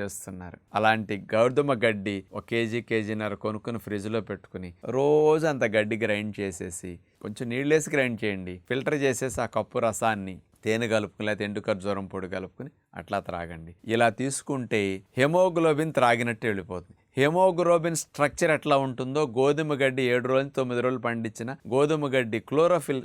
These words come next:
స్ట్రక్చర్ కూడా సేమ్గా ఉంది అని సైంటిఫిక్గా రుజువైంది. అందుకని రక్తం త్రాగినట్టుగా రక్తం పట్టడానికి, రక్తం ఎక్కించుకునే వారికి కూడా రక్తం ఎక్కించకుండా కూడా రోజుకు రెండు కప్పులు త్రాగితే ఈ లాభాలు వచ్చేస్తాయి.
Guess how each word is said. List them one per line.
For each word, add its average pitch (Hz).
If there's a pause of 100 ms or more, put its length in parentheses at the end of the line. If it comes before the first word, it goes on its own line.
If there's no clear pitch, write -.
స్ట్రక్చర్ 123
కూడా 107
సేమ్గా 185 (100)
ఉంది 143
అని 156
సైంటిఫిక్గా 123
రుజువైంది. 87 (220)
అందుకని 113
రక్తం 127 (100)
త్రాగినట్టుగా 139
రక్తం 117 (100)
పట్టడానికి, 101 (340)
రక్తం 151
ఎక్కించుకునే 180
వారికి 147
కూడా 143
రక్తం 127
ఎక్కించకుండా 131 (100)
కూడా 101 (220)
రోజుకు 123
రెండు 110
కప్పులు 110
త్రాగితే 101 (400)
ఈ 101
లాభాలు 95
వచ్చేస్తాయి. 87